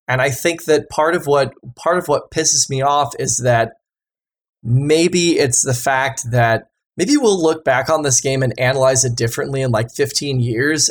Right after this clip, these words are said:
as a potentially a turning point in the kinds of media that the game industry asks gamers to consume. But this almost felt, this felt like, it's so interesting you started with, like, a Breaking Bad El Camino reference, because this almost felt like Breaking Bad, where you're like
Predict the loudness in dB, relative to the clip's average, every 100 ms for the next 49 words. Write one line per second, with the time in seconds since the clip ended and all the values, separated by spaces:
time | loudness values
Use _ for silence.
0 | 0 0 0 0 -4 -8 -4 -2 -4 -4
1 | -2 -2 -2 -4 -4 -4 -6 -4 -2 -2
2 | -2 -2 -2 -2 0 0 2 0 0 0
3 | 0 2 0 -2 -4 -2 0 0 0 -2
4 | -4 -2 -2 0 -2 0 0 -2 -4 -6
5 | -4 -2 0 -2 -2 -6 -18 _ _ -4
6 | 0 0 0 0 0 2 2 2 0 2
7 | 2 2 -2 _ _ _ _ _ _ _
8 | _ _ -4 0 0 0 -2 -2 -2 -2
9 | -2 -6 _ _ -6 -2 0 2 2 2
10 | 0 -2 0 0 2 2 2 0 0 -2
11 | -2 -2 -2 -4 0 0 0 -2 -4 -2
12 | -2 -2 -2 -4 -6 -6 -4 -4 -4 -2
13 | 0 0 -2 -2 0 0 0 0 0 -2
14 | 0 0 0 -2 0 2 0 0 -2 -2
15 | 0 0 0 -4